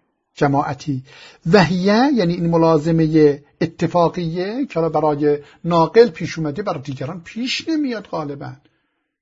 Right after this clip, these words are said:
ما از رأی پنجاه نفر به رأی معصوم نمیرسیم. وهیه، این ملازمهٔ اتفاقیه غالباً غیر مسلمه، قطعی نیست، برای همه نیست. پس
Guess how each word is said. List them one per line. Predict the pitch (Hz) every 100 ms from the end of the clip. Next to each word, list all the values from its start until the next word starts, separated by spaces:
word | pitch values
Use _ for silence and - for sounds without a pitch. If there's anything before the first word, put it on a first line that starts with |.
| _ _ _ _ _ _
ما | 143 196
از | 175 156
رأی | 151 139
پنجاه | - 147 139 147 127
نفر | 135 185 214
به | 170
رأی | 147 139
معصوم | 135 139 - 196
نمیرسیم. | 170 220 285 262 - - 151 123 127 _ _ _ _ _ _ _ _ _ _ 160
وهیه، | 123 143 151 196 - - -
این | 190
ملازمهٔ | 165 143 127 139 143
اتفاقیه | 139 - 143 127 135 151
غالباً | 185 147 127 127 123
غیر | 202 185 135 135
مسلمه، | 127 - 131 123 123 117 180 170 _ _ _ _ _ _ _ _
قطعی | - - - 208 175
نیست، | 165 185 320 285 135 - _
برای | 139 123
همه | 120 131 147 202
نیست. | 185 233 302 - _ _ _ _ _ _ _ _ _ _ _ _ _ _ _ _ _ _ _ _ _ _ _ _ _ _ - - _ - - - _ _ _ _ _
پس | 165 - - -